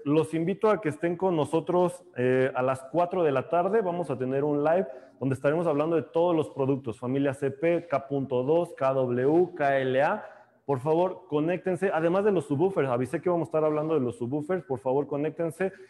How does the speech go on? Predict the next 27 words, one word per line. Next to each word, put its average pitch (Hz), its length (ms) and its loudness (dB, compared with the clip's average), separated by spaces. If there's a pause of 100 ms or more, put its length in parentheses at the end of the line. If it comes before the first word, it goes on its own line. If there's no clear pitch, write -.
(160)
y 135 100 4
hagan 156 300 2
todas 160 240 4
las 139 180 2
preguntas 131 540 -4
que 123 100 -4
ustedes 113 420 -2
tengan. 104 300 -10
Así 143 240 -6
que, 180 220 0 (320)
si - 120 -8
tienen 165 200 2
algún 160 220 2
comentario, 180 760 2
al 120 120 -4
final 151 340 0
de 160 60 2
este 156 180 0
live 151 160 4
van 160 140 0
a 156 40 0
aparecer 135 400 -2
mis 160 300 2
datos 185 340 0
para 117 240 -2
que 120 100 -4
puedan 147 480 0